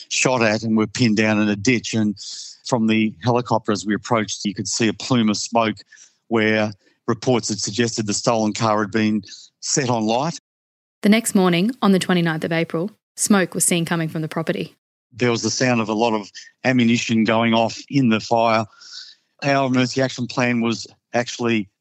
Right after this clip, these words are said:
Speaker 1: activated, and we were instructed to proceed down to the Seascape property to the reports of a naked person lying on the ground.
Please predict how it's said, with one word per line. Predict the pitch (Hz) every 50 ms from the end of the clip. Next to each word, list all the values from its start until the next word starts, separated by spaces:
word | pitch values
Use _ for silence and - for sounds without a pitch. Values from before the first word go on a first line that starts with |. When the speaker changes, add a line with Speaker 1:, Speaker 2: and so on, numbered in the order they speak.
| _ _ _ _ -
Speaker 1:
activated, | 123 131 - - 143 110 135 131 147 165 190 165
and | 135 113 113
we | 117 117 113
were | 110 110 110 110 110 110 -
instructed | - 113 101 - - - 120 113 - - 110 104 - -
to | - 120
proceed | 113 - 107 - 123 113 107
down | 98 104 104 104 98
to | - - 107
the | 101 104 104 98 82
Seascape | - - 127 120 110 - 123 113 101 -
property | - 120 113 - 120 107 101 95 107 - -
to | - 127 117
the | 107 107
reports | 104 107 113 - 131 123 120 113 - -
of | 113 110 113 107 95 110
a | 110
naked | 107 117 113 110 - 127 107 98 92 -
person | - 123 117 113 110 - 113 107
lying | 104 110 110 110 107 104
on | 104 101
the | 104 101
ground. | - 107 110 113 110 107 104 104 -